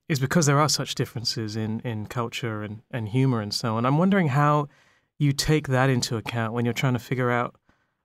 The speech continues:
the right tone and, and the right kind of cultural factors in terms of what you're communicating.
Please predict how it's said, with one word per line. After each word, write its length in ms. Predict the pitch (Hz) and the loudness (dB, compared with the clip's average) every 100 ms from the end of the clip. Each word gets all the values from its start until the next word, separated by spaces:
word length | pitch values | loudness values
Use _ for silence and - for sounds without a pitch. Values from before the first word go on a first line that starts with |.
| - | -2
the 120 | 120 | 2
right 280 | 123 131 - | 4 2 -2
tone 500 | - 131 123 123 117 | 0 2 4 4 2
and, 200 | 110 117 | 0 -2
and 160 | 120 113 | -2 -2
the 80 | |
right 240 | 113 123 - | 0 -2 -2
kind 200 | - 117 | -4 -4
of 80 | 107 | -2
cultural 420 | 131 131 - 120 | -4 -4 -4 -6
factors 540 | - 123 107 - 113 | -4 -8 -8 -6 -6
in 80 | 104 | -6
terms 320 | - 127 117 | -2 -2 -2
of 100 | 113 | -4
what 160 | 117 113 | -4 -4
you're 120 | 120 | -4
communicating. 840 | - 117 123 131 - 113 110 113 | -4 0 2 0 -2 -8 -8 -10